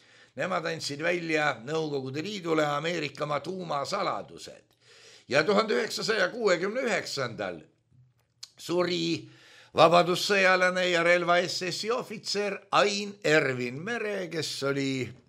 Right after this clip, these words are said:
Tallinnas mõni aeg enne seda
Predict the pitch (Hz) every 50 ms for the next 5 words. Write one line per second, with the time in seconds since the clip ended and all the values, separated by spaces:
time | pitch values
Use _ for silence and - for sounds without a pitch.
0 | - - 160 196 202 185 170 170 165 160 160 156 151 - - - - _ _ _
1 | _ _ _ _ - 180 175 185 180 180 180 180 170 165 190 202 196 180 170 165
2 | - 180 214 196 190 165 156 151 131